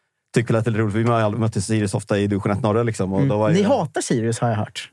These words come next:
Speaker 2: Att
Speaker 1: Ja, men det är någon ny, alltså, de var ju alltid några lajvare, två punkare och några s-, studentspexare, typ, på läktaren.
Speaker 2: Ja, det var
Speaker 1: Eh,
Speaker 2: bröderna Bernevall och två till.
Speaker 1: Ja, men det var, det var.
Speaker 2: <laughs>
Speaker 1: Så vi, jag personligen har liksom ingen riktig, eh, re-, relation till dem så, men jag vet att på yngre,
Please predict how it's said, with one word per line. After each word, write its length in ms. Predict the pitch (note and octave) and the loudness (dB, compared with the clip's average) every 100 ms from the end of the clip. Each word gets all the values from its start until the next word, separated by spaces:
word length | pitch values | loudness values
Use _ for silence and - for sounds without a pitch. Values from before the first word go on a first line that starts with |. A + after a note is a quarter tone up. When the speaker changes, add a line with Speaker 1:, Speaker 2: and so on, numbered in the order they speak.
| _ - | _ -2
Speaker 2:
Att 240 | D3+ - D3+ | -2 -2 0
Speaker 1:
Ja, 200 | D#3 G3+ | 2 2
men 160 | G#3 | 2
det 120 | G3 A3 | 2 2
är 80 | |
någon 260 | G#3+ G3 G3+ | 2 2 2
ny, 260 | A3+ G3+ F3+ | 2 2 2
alltså, 200 | - D#3+ | 0 0
de 100 | E3 | 0
var 60 | |
ju 60 | G3+ | 2
alltid 300 | E3 C3+ C#3 | 0 0 0
några 180 | C#3 C#3+ | 2 2
lajvare, 560 | D#3 C#3+ C#3+ D3+ D3 | 2 2 2 2 0
två 220 | C3+ C3+ A#2 | 0 0 0
punkare 600 | D#3 A#2+ A2+ C3+ A#2+ A#2 | 2 0 0 0 2 2
och 80 | A2 | 2
några 120 | A2 | 0
s-, 180 | G2 - | -2 -4
studentspexare, 920 | - A#2 G#2 - A2+ C#3 D#3+ - G#2 | 0 0 0 -2 -2 -2 -2 0 0
typ, 160 | G2 G2 | -2 -2
på 60 | |
läktaren. 480 | G2 - G2 D3 D#3 | -2 -2 0 0 0
Speaker 2:
Ja, 80 | - | 0
det 80 | E3+ | 2
var 100 | F#3 | 2
Speaker 1:
Eh, 60 | F#3 | 2
Speaker 2:
bröderna 280 | F#3+ F3 | 2 2
Bernevall 360 | E3+ D3 A#2+ B2+ | 2 2 0 0
och 100 | A#2+ | 0
två 140 | A2+ | -2
till. 100 | G#2+ C#3+ | 0 0
Speaker 1:
Ja, 140 | D#3 | 2
men 120 | C3 | 2
det 80 | D#3 | 2
var, 220 | F#3 D3+ | 2 2
det 80 | D#3+ | 2
var. 800 | D#3+ D#3 D#3 - - - - G#3 | 2 0 -4 -8 -18 -20 -2 -2
Speaker 2:
<laughs> 0 | |
Speaker 1:
Så 160 | - C#3+ | 0 0
vi, 600 | D#3 E3+ E3 D3+ D3 D#3 | 2 2 4 2 2 2
jag 260 | F3 F3+ | 2 0
personligen 420 | D3 D#3+ F3+ C#3 | 0 0 2 2
har 140 | A#2+ A#2+ | 2 2
liksom 240 | A2+ A#2+ | 0 0
ingen 260 | A#2 A2 A2 | 0 2 2
riktig, 560 | A2 - A2+ G#2+ G#2 | 0 -2 -2 0 0
eh, 40 | G#2 | 0
re-, 720 | G2+ G#2 G2+ G2+ G#2 G#2+ A2 | 2 2 2 2 2 2 2
relation 400 | A2+ G#2 B2+ A2 | 0 0 0 -2
till 80 | G#2+ | -2
dem 100 | G#2+ | 0
så, 200 | C#3+ A2+ | 0 0
men 140 | A2+ | 2
jag 100 | C3 | 0
vet 80 | B2+ A2+ | 0 -2
att 140 | A2 - | -2 0
på 220 | A2 G#2 | -2 0
yngre, 420 | C3+ C3 A2+ G2+ | 0 0 0 0